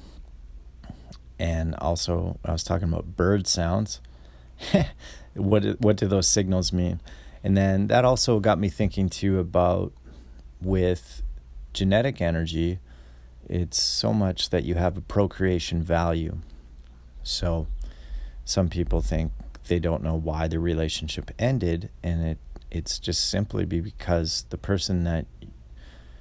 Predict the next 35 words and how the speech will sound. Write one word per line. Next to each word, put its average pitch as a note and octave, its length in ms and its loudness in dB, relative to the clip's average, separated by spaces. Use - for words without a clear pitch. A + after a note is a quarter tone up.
you're F2 160 0
with A2+ 400 0
or F#2 240 2
the E2 80 -2
person E2 380 -2
that D2+ 160 -2
broke D2 260 -4
up F#2+ 160 2
with - 220 -8
you D#2+ 200 0
or D#2 120 -2
you D#2+ 160 -4
broke D#2+ 320 -4
up - 140 -6
with - 100 -14
them, F2 320 0
it's - 200 -10
more G#2 240 2
or F#2 60 0
less E2 540 -4
about E2 300 -2
the - 80 -10
fact E2+ 500 -2
that D#2+ 380 -4
there E2+ 120 0
was E2 220 -2
no F2 380 0
future E2 680 -2
of D#2+ 380 -4
possible E2+ 640 -2
peaceful F2 540 -2
procreation F2 720 -2
with D#2+ 140 -4
that E2 180 2
person. E2 500 -6